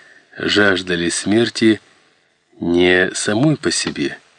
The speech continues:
и нисколько не задумывались над ее сущностью. Не на ней останавливали они свою мысль.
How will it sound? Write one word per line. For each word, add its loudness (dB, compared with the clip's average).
и -6
нисколько 0
не 4
задумывались 4
над 0
ее 4
сущностью. -4
Не 0
на 4
ней 4
останавливали -2
они -2
свою -2
мысль. -4